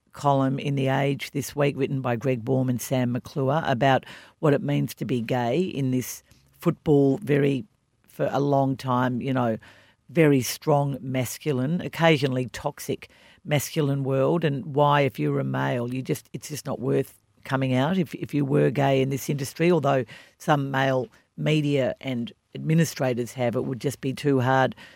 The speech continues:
from a footballing point of view. But please don't think, anyone, that we weren't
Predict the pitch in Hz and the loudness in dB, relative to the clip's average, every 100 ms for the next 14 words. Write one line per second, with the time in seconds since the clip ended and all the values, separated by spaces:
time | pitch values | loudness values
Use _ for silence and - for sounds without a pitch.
0 | _ - 147 131 156 - 160 151 143 127 | _ -4 -2 0 -2 0 0 2 0 -4
1 | 143 143 139 117 135 147 190 - - _ | -6 -4 -4 -4 0 2 2 -2 -20 _
2 | _ - 175 - - - 196 233 208 175 | _ 2 2 2 -8 4 6 6 2 2
3 | 139 - 147 127 135 143 135 117 120 120 | 2 0 -4 -2 -2 0 0 0 -2 0
4 | 139 135 135 139 123 - | -2 -2 -4 -4 -6 -10